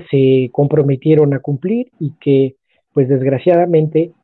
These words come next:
este, le están, eh, fallando a quienes los eligieron. Entonces, pues, realmente el plan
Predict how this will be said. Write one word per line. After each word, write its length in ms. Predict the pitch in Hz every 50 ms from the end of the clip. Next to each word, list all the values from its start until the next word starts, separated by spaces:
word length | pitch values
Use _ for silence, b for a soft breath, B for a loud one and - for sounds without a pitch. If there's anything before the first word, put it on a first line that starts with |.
| _ _ _ _
este, 500 | - 135 123 110 - _ - 135 135 151 -
le 180 | 147 143 143
están, 460 | 139 - _ - 160 156 151 151 147 - _ _ _ _ _ _ _
eh, 560 | - 147 135 127 127 127 127 127 123 117 113 - _ _ _ _ _
fallando 720 | - 143 139 139 131 156 156 151 139 135 131 151 165 185 - _ _ _ _ _ -
a 140 | 143 131
quienes 380 | - - - 135 123 127 120 113
los 200 | 123 123 - -
eligieron. 540 | 131 123 123 120 - - 139 131 127 127 131
Entonces, 420 | 123 - 170 170 160 156 160 160 160 - b b b b b b b _ _
pues, 260 | - 143 139 135 131 127 - _ -
realmente 600 | - 135 160 165 170 170 175 170 156 - 180 190 - -
el 200 | 180 151 135 - -
plan 360 | - 175 180 185 185 175 156